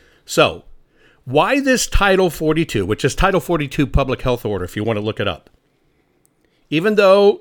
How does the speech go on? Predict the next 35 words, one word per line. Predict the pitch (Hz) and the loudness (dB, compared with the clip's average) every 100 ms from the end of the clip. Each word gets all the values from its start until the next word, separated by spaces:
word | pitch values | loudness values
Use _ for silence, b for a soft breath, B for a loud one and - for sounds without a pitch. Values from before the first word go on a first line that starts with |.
| - | -2
through | 170 180 185 | 2 4 4
October | 180 180 170 165 151 151 | 0 0 2 2 2 -2
we | 139 135 | -2 0
had | 131 117 | 0 -2
six | - - | -4 -4
hundred | - 165 165 143 | -2 0 0 -2
seventeen | 165 160 170 170 | -4 -2 -2 0
thousand | 147 147 143 139 135 | 2 2 0 -2 -2
two | 160 | 0
hundred | 156 156 143 | 2 0 -2
and | |
fifty | 131 147 - | 0 -2 -2
come | 143 147 143 | -2 0 0
through, | 113 104 | -2 0
and | 117 | 2
you | 127 | 4
know | 143 | 4
they | 170 175 | 4 2
give | 165 | 2
them | 160 | 2
a | 139 | 0
credit | 180 175 | 2 0
card | - 170 | 0 0
and | 143 | 0
phone, | 135 160 165 160 B B | 0 2 2 -2 B B
what | - - | -4 -2
city | - 269 320 | 0 0 2
would | 190 123 | 2 2
you | |
like | 120 104 - | 0 0 -2
to | 101 | -2
go | 104 101 | -2 -2
to? | - | -4
Like, | 101 113 117 | -2 -2 -2
they're | - 127 | 0 0